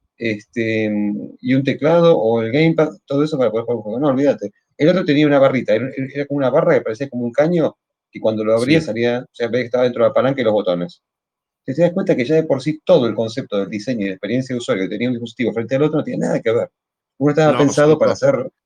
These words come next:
Speaker 1: claro, uno está pensado para ser transportable realmente, un, un sistema operativo transportable. El otro estaba pensado para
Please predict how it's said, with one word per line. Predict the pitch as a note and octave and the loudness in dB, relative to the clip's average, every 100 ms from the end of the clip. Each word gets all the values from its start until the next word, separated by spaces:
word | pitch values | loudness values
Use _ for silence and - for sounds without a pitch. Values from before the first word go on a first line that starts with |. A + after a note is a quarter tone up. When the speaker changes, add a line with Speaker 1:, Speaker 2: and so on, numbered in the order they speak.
| _ _ _ - | _ _ _ -2
Speaker 1:
claro, | - G2 F#2+ | 2 2 0
uno | F3+ | 0
está | F3+ | 0
pensado | D#3+ F3 | 2 0
para | D3+ | 0
ser | D#3 | -2
transportable | D3+ D3+ B2+ B2+ C#3+ C#3 C3 | -4 -4 -2 2 2 2 2
realmente, | C3 C#3 C#3 C#3 | 0 -2 -4 -6
un, | C#3 | -6
un | D#3 | -6
sistema | E3 D#3 | -4 -2
operativo | D3 C3+ D#3+ | 0 0 0
transportable. | D#3 A2+ G#2+ F2+ E2 D#2+ _ _ _ _ _ _ | -2 -8 -6 -4 -6 -8 _ _ _ _ _ _
El | D#3 | 0
otro | E3 | 2
estaba | F3 E3 D#3 | 4 2 4
pensado | D3+ E3+ E3+ | 2 4 4
para | B2+ A#2 A#2 | 4 2 -2